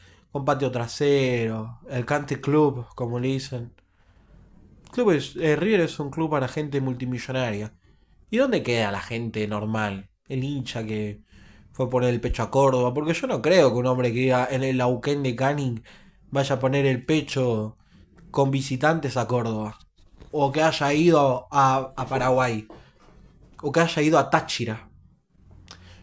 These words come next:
Yo en los borrachos del tablón, si fuera por mí, les pego una patada en el culo del tamaño de un asteroide.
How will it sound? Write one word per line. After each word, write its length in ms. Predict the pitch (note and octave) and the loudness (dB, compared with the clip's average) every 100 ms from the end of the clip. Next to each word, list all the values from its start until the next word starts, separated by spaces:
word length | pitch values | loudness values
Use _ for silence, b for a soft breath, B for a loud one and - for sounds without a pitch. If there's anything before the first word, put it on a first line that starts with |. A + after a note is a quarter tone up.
| B | B
Yo 300 | - - C#4+ | -6 0 2
en 100 | A#3+ | 4
los 100 | D#3+ | 4
borrachos 420 | C#3 D3 G3+ G3 | 2 2 2 2
del 100 | E3 | 2
tablón, 300 | C#3 C#3 F#3 | 2 2 2
si 140 | G3 C3+ | 0 -2
fuera 280 | F3 D#3+ - | 0 0 0
por 180 | B2 | -2
mí, 360 | C3+ E3+ G#3+ - _ _ - | -2 -4 -6 -16 _ _ -12
les 120 | G3 | -8
pego 180 | F3 F3 | 0 0
una 140 | C3+ | 0
patada 280 | A#2+ A#2+ D#3+ | -2 0 0
en 80 | D#3 | -2
el 240 | C3 B2 | -4 -6
culo 240 | - F3 E3+ | -4 0 0
del 100 | C3 | 0
tamaño 200 | C3 D3 | -2 -2
de 40 | |
un 40 | C3 | -4
asteroide. 600 | - A2+ A#2+ G2+ G2 | -4 -4 -2 -2 -6